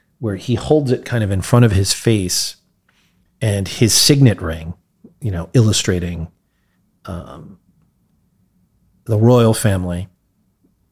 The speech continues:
the f-, the, even in this moment of grief, there's this thing called the royal family and his place in it, which sort of has to come first before his own personal thoughts and feelings.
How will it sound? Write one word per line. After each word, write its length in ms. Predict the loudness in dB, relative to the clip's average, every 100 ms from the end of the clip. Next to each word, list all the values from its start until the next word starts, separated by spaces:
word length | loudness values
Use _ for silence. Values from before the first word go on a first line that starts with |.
| _ _
the 80 | -8
f-, 200 | -8 -8
the, 240 | -6 -6 -6 _ _ _ _ _ _
even 220 | 2 6 6
in 80 |
this 160 | 4 4
moment 240 | 4 4
of 100 | 2
grief, 540 | 0 2 2 -2 -10 -20 _
there's 320 | -4 0 0 0
this 260 | -2 0
thing 220 | 2 2
called 380 | 2 0 -2 -6 _ _ -6
the 120 | 0
royal 280 | 2 4 2
family 400 | 2 0 0 -2
and 120 | -2
his 180 | -2 -6
place 380 | -6 -4 -2 0
in 100 | -2
it, 140 | -2
which 220 | -8 -6 -2
sort 160 | -2
of 140 | -2 -6
has 240 | -4 -4
to 100 | -4
come 240 | -2 -2 -2
first 500 | -2 0 0 -4 -8
before 380 | -8 -4 -2
his 260 | -2 -2 -2
own 220 | -2 -4
personal 680 | -4 -2 0 0 0 -4 -8
thoughts 300 | -6 -4 -4
and 140 | -6 -4
feelings. 500 | -4 -4 -8 -12